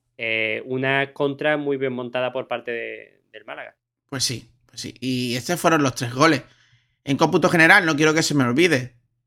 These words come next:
Speaker 2: estos cambios que yo veo en el equipo. Porque Toque se veía con Nacho. Toque, intentar de jugar la pelota y contra-, y,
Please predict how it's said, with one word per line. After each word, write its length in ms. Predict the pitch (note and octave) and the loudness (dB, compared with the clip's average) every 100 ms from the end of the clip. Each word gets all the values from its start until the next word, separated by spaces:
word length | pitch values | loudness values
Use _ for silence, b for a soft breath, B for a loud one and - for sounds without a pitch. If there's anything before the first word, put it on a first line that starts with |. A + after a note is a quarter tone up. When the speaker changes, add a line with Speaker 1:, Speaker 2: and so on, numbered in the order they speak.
| _ | _
Speaker 2:
estos 260 | - - E3 | -14 -4 -2
cambios 460 | - D3 G3+ C3+ - | 0 2 2 2 -2
que 140 | C#3 | 0
yo 100 | C3 | 0
veo 80 | B2+ | 0
en 60 | |
el 100 | A#2+ | -2
equipo. 480 | A2+ C3+ F3+ C3 - _ _ _ | -2 -2 -2 -4 -10 _ _ _
Porque 260 | C3+ C3 C#3 | -2 0 2
Toque 320 | F3 - B3 | 2 2 4
se 120 | A3+ | 4
veía 240 | F3 E3+ | 6 6
con 180 | F3 D3+ | 4 2
Nacho. 360 | A#2 A#2 - - _ _ _ _ _ _ _ _ _ _ _ _ _ _ | 0 -4 -12 -16 _ _ _ _ _ _ _ _ _ _ _ _ _ _
Toque, 400 | B2+ C3 F#3+ - - | -6 0 0 -2 0
intentar 540 | C#3+ C3 D#3 C#3+ D#3+ | 2 4 4 6 4
de 80 | E3+ | 4
jugar 260 | F#3 E3 D#3 | 2 4 6
la 140 | D#3 | 6
pelota 340 | D3 D3+ D#3 D#3+ | 4 2 4 2
y 60 | |
contra-, 420 | D#3 C#3+ C3 D3 | 2 0 0 0
y, 220 | D3 C#3 | 2 0